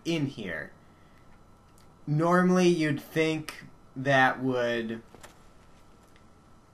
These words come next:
make it so that taking the shortcut would completely cut off this area. However,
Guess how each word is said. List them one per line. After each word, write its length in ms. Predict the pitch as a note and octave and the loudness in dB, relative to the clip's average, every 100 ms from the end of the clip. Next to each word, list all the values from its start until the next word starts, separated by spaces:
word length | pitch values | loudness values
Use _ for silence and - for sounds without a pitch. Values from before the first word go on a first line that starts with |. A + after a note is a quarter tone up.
| - | -4
make 260 | C#3+ F3 | 2 2
it 80 | F3 | 0
so 140 | - D3 | -2 2
that 180 | C3+ | 2
taking 320 | - F#3 G3 F#3+ | 2 0 2 0
the 100 | D3+ | -2
shortcut 680 | - F#3 G#3+ - D3 C3+ B2+ | 0 2 2 2 2 2 0
would 180 | C#3 | -4
completely 680 | C3+ C3+ - G3 A#3 F3 D#3 | -2 -6 -2 0 0 0 -2
cut 280 | - D#3 D3+ | 0 2 6
off 320 | C#3+ C#3 C#3+ | 6 6 2
this 220 | C#3+ C3 | -6 -4
area. 580 | C3 E3 E3 A2+ D#2 D2+ - - - - - - - - - - - - - - | -2 0 2 0 -6 -10 -14 -20 -20 -20 -20 -20 -20 -20 -20 -20 -20 -20 -20 -12
However, 1200 | C3+ D#3+ F3 F3 F3 G3 G#3 D3+ B2+ G#2 A#2 | -8 4 8 10 10 8 6 4 0 0 -4